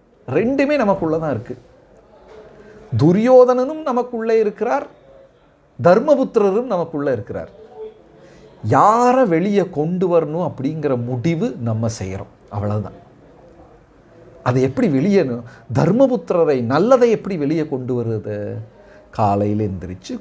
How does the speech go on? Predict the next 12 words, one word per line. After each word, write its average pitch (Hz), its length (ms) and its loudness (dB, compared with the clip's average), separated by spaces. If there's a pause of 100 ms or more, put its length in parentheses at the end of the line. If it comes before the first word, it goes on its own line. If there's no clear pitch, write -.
குளிச்சு, 110 400 -6
நாம 117 340 -2
ஜபம் 101 360 -2
செய்து, 127 420 -4
இறைவனின் 156 640 0 (120)
சிந்தனைகளை 151 760 0
வளர்த்தி 123 420 0
கொண்டால் 131 680 2 (300)
அந்த 104 360 -8
சரி 110 460 -6
வெளியே 110 440 -2
வரும். 92 420 -12